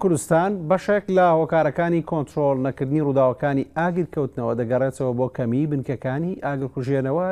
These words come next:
لە شار و ناوچەکانی هەرێم. شارەزایان پێیان وایە کە سیستمی ئاگرکوژاندنەوە لە هەرێم سیستمێکی زۆر کۆنە.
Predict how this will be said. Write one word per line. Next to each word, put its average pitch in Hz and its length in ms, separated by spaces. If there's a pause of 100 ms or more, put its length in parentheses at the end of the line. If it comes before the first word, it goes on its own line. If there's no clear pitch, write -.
لە 120 80 (120)
شار 139 220
و 139 180
ناوچەکانی 123 540
هەرێم. 143 200 (440)
شارەزایان 127 560
پێیان 127 280
وایە 175 200
کە 185 80 (100)
سیستمی 190 420 (120)
ئاگرکوژاندنەوە 131 800
لە 120 100
هەرێم 135 260
سیستمێکی 131 500 (100)
زۆر 123 220 (540)
کۆنە. 170 280